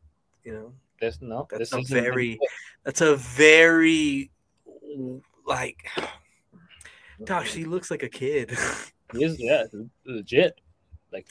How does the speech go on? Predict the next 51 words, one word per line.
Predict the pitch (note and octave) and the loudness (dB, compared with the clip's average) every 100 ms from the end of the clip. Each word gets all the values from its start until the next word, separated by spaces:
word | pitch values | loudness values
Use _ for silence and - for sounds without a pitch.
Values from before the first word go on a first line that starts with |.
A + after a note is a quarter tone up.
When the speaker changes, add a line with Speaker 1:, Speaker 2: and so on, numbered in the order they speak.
| - | -4
Speaker 1:
Like, | C3+ | -2
she | - D#3 | 0 -2
looks | C#3+ F3+ E3 | 0 -2 -2
like | C#3+ | -4
a | B2+ | -4
kid. | C#3+ D3 | -6 -2
Like, | C#3 B2+ | -4 -2
there's | E3 D#3+ | -2 -2
no, | D3 D#3+ D#3 C#3 B2 _ - - - _ _ _ | 0 2 2 0 -4 _ -20 -20 -20 _ _ _
she | - F3+ | -4 2
looks | D3+ - | 6 6
like | D3 A#2 | 4 -2
a | |
kid. | - G#2 - _ - | -4 -6 -8 _ -8
Like, | B2 B2 | -6 -2
it's | E3+ | 0
Speaker 2:
Yeah, | |
Speaker 1:
not | E3 | 2
even | D#3+ | 4
Speaker 2:
have | G3+ | 6
Speaker 1:
just | |
Speaker 2:
you | |
Speaker 1:
like | A3+ | 6
Speaker 2:
heard | |
Speaker 1:
she | E3 | 8
Speaker 2:
her | |
Speaker 1:
looks | C#3+ G3+ | 8 6
Speaker 2:
voice? | |
Speaker 1:
like | C3+ | 4
a, | B2+ | -4
like | B2 - - | -6 -10 -14
a | - | -8
short | - C#3 A2+ | -2 -2 -2
woman, | B2+ G#2 F#2+ - | -6 -6 -12 -6
huh? | D#3 - _ - | -6 -6 _ -12
Speaker 2:
Have | D3 | -10
you | |
heard, | C3 | -8
have | C#3 | -2
you | D3 | 2
heard | E3+ G#3 | 4 4
her | |
voice? | D3 D#3+ A3+ - - _ _ _ _ _ _ _ _ | 4 2 2 -4 -18 _ _ _ _ _ _ _ _
Speaker 1:
No. | B2 B2+ B2 A#2+ A#2 A2+ G#2 - | -8 -2 0 2 2 0 -4 -8
Speaker 2:
It | - | -4
doesn't | E3+ F3+ | -2 2
make | E3+ E3+ | 4 4
it | E3 E3+ _ _ - | 2 0 _ _ -6
any | C#3+ | -2
better. | D3+ D#3 A#2+ - _ _ _ _ _ | 4 4 4 -8 _ _ _ _ _
Speaker 1:
No. | C3 F3 F#3 F#3+ F#3 F3+ F3+ F3 F3 E3+ E3 D#3+ D#3 D3+ C#3 B2 | -2 8 10 12 12 12 12 12 10 10 8 4 2 0 0 -2